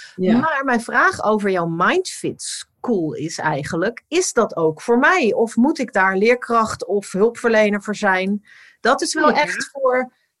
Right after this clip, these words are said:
Speaker 1: Ja.
Speaker 2: iedereen.
Speaker 1: Ja, die Inspire to Teach is echt voor
Speaker 2: Echt
Speaker 1: teach-
Speaker 2: voor leerkrachten en zo?
Speaker 1: Ja, en nu nog hardwerkende hulpverleners, maar ik ga toch meer richting die leerkrachten. Gewoon lezingen op het gebied van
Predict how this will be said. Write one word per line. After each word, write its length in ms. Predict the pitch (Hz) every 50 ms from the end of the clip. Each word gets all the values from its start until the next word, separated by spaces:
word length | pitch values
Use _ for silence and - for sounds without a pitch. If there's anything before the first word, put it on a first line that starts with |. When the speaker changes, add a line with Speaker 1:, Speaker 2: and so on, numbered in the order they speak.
| _
Speaker 1:
Ja. 120 | - - 262
Speaker 2:
iedereen. 300 | 247 226 - - _ _ _ _ _ _ _ _ _
Speaker 1:
Ja, 300 | - 170 190 196 196 196
die 200 | 196 220 233 -
Inspire 540 | - 262 269 294 285 - 294 294 294 277 247
to 260 | 240 240 220 190 - -
Teach 600 | - 330 330 311 262 214 196 - - - - -
is 200 | - 190 202 196
echt 200 | - - 240 -
voor 100 | - 226
Speaker 2:
Echt 100 | - -
Speaker 1:
teach- 120 | - 269
Speaker 2:
voor 100 | 254 226
leerkrachten 600 | 220 226 254 311 - - 330 330 330 - - 311
en 100 | 220 226
zo? 180 | 254 294 320 - 220 220 220 - _
Speaker 1:
Ja, 360 | - 208 208 202 175 151 143 - - - - - _ _
en 200 | - 196 202 208
nu 140 | 220 254 294
nog 180 | 285 277 226 208
hardwerkende 600 | 233 240 240 226 226 226 226 226 220 208 202 196
hulpverleners, 760 | 190 185 208 240 262 254 - - 233 220 208 214 214 220 208
maar 140 | 208 170 196
ik 80 | 220 -
ga 180 | - 254 240
toch 200 | 247 311 311 311
meer 420 | 277 254 269 311 320 330 311 294 262
richting 380 | 254 262 247 - - 233 220
die 240 | 220 214 214 220 240
leerkrachten. 680 | 254 277 285 294 294 294 247 220 226 - - - 208
Gewoon 220 | 208 226 220 233 233
lezingen 520 | 233 247 262 302 302 - 302 262 247 220
op 100 | 214 220
het 120 | 240 240 -
gebied 300 | - 233 226 233 226 -
van 300 | - 185 175 175 175